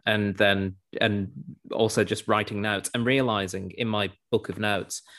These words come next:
I wrote more notes for this than I did for Parasite,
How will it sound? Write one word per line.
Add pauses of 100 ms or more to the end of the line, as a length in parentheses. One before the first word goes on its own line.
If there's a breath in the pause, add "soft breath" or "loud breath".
(300 loud breath)
I
wrote
more
notes
for
this
than
I
did
for
Parasite,